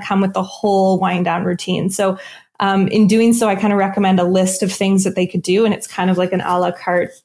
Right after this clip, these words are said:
<laughs> you know, okay, I ca-, I'm not gonna take, like, um, you know, a bath or a cold shower or whatever it is, but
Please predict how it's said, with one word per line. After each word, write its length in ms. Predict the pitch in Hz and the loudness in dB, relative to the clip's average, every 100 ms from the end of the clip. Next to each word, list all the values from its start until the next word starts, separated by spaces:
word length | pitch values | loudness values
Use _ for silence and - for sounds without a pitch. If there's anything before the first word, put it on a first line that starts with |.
| 226 | -2
<laughs> 260 | 240 262 - | 0 0 2
you 120 | 285 | 2
know, 100 | 196 | 2
okay, 260 | 196 226 196 | 2 0 0
I 100 | 208 | 0
ca-, 120 | 262 | 0
I'm 120 | 220 | 2
not 160 | 233 247 | 2 2
gonna 160 | 254 | 2
take, 320 | 220 214 196 196 | 0 0 -2 0
like, 280 | 185 175 - - - _ | -2 -2 -8 -20 -20 _
um, 320 | 196 180 165 | -2 0 0
you 80 | 202 | 2
know, 140 | 190 170 | 2 2
a 60 | |
bath 380 | 170 208 196 208 | 0 0 0 0
or 60 | 170 | -2
a 80 | |
cold 240 | 156 202 185 | -2 -4 -2
shower 300 | - 190 190 | 0 2 2
or 80 | 180 | 2
whatever 280 | 190 185 | 2 0
it 80 | 180 | 0
is, 200 | 185 190 | 2 0
but 220 | 185 170 | 0 -4